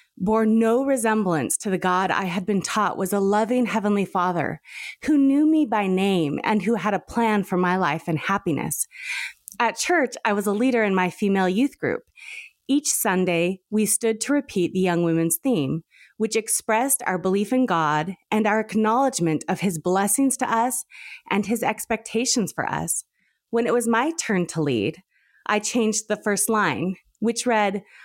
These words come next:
"I am a daughter of a Heavenly Father who loves me, and I love Him." And I changed it to, "I am a daughter of heavenly parents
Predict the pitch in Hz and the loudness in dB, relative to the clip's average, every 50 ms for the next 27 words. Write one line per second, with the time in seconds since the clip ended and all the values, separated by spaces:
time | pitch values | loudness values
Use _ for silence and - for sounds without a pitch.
0 | - _ - - 202 202 208 208 208 - - 190 170 170 165 185 170 175 180 180 | -20 _ -4 -2 0 2 2 2 2 0 0 0 0 0 0 0 0 2 2 0
1 | 180 175 - - 170 185 151 165 185 175 185 190 190 180 - 170 160 160 165 160 | 0 0 0 0 -2 -2 0 0 0 0 0 0 0 0 -2 -2 -2 0 0 0
2 | 160 156 160 156 - _ - 202 175 160 151 151 151 - - 160 151 151 151 160 | 0 -2 -2 -4 -6 _ -4 -2 0 0 0 -2 -2 -2 -2 -2 0 0 0 -2
3 | 160 - - - 165 160 156 - - 156 151 151 151 147 - 170 196 185 151 123 | -2 -4 -4 -2 -2 0 0 0 -2 0 0 0 -2 -2 -2 0 0 0 0 0
4 | - - 175 - _ _ _ - - - - - _ 180 175 180 180 175 - - | -2 -6 -8 -10 _ _ _ -20 -20 -20 -20 -10 _ -2 0 0 0 -2 -2 -2
5 | - 302 320 302 302 - - 180 - - - - - 208 170 160 156 160 160 160 | 0 2 2 0 0 -2 -4 -4 -4 -4 -6 -4 -2 0 0 2 2 0 -2 -4
6 | - _ _ _ _ _ _ _ _ _ _ _ - 185 190 196 208 208 220 220 | -8 _ _ _ _ _ _ _ _ _ _ _ -2 0 0 2 2 2 2 0
7 | - - 185 170 165 160 175 165 165 170 175 175 - - 185 - - - - 233 | 0 0 0 0 0 0 0 0 0 0 0 0 0 -2 -2 -4 -4 -2 -2 -2
8 | 208 240 247 247 247 247 240 247 - - 254 262 240 170 135 - - - - - | 0 0 2 2 2 0 -2 -4 -4 -2 0 2 2 2 0 -2 -2 -4 -6 -8